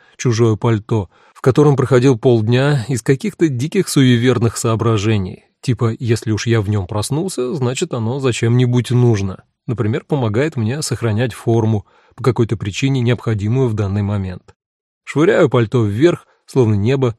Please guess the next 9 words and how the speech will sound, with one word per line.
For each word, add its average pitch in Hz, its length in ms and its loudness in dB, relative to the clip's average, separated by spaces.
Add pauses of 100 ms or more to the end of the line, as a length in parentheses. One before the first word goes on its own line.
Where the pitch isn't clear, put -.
просто - 340 -6
моя 113 260 0
антресоль, 110 640 -2 (200)
специально 110 500 -2
предназначенная 113 680 -2
для 101 140 -2
хранения 113 460 0
ненужного 107 460 0
барахла. 113 580 0